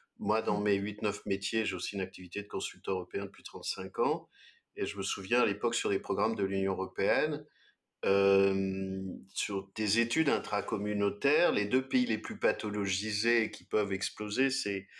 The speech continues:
Speaker 1: la France et la Grèce. Au niveau mondial, les deux pays qui ont le plus de psychanalystes par tête d'habitant, c'est la France et l'Argentine.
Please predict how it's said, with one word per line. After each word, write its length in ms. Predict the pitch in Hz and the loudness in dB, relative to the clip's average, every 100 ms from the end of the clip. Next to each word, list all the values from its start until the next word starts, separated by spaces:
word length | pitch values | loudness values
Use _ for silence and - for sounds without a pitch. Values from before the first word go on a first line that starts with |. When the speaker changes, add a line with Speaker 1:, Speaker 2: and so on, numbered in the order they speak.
| - - - _ | -14 -14 -18 _
Speaker 1:
la 100 | 101 | -2
France 300 | 98 127 - | 0 -2 2
et 20 | 110 | 2
la 100 | 101 | 2
Grèce. 320 | 95 82 - _ _ _ _ | 0 -2 -10 _ _ _ _
Au 100 | 120 | 0
niveau 300 | 113 110 123 | 2 4 2
mondial, 460 | 117 117 113 131 135 | 4 2 2 2 2
les 100 | 113 | -2
deux 240 | 107 120 117 | 0 0 0
pays 240 | 120 117 | -2 -2
qui 120 | 113 104 | 0 -2
ont 60 | |
le 40 | 101 | -2
plus 240 | - 117 110 | -6 -8 -4
de 140 | 101 | -4
psychanalystes 680 | 98 - - 107 104 104 - | -2 -4 0 0 0 -2 -4
par 140 | 95 | -6
tête 140 | - 101 | -4 -4
d'habitant, 460 | 98 95 98 120 123 | -4 -6 -4 -2 -2
c'est 160 | - | -2
la 120 | 95 92 | -2 -4
France 320 | - 101 - | -6 -6 -4
et 40 | |
l'Argentine. 720 | 98 90 - 95 92 - 95 | -4 -4 -6 -10 -12 -16 -16